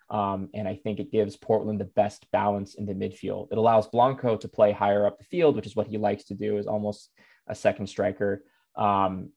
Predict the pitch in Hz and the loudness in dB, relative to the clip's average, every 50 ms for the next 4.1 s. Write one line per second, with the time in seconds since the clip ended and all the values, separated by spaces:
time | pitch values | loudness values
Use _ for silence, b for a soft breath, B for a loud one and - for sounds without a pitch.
0 | _ _ - 113 104 95 95 95 - - 113 - 113 110 110 110 107 - - - | _ _ -8 -6 -6 -6 -6 -10 -12 -8 0 4 6 6 6 4 2 -2 -8 -4
1 | 127 113 107 107 - - 107 101 104 98 101 98 - 92 92 92 95 92 101 101 | -2 0 0 0 0 0 -2 -2 0 -2 -4 -6 -6 -6 -6 -6 -4 -4 -4 -4
2 | 101 - 101 98 101 98 98 95 98 98 98 95 92 92 98 98 95 98 95 95 | -2 -4 -4 -4 -2 -4 -4 -2 -2 0 0 -2 -4 -6 -8 -8 -6 -4 -4 -4
3 | 95 95 98 95 95 - 98 95 95 92 - - 101 92 - 98 98 95 98 - | -4 -4 -6 -10 -12 -14 -16 -14 -16 -14 -10 -10 -10 -10 -10 -10 -10 -10 -10 -12
4 | - 104 | -14 -14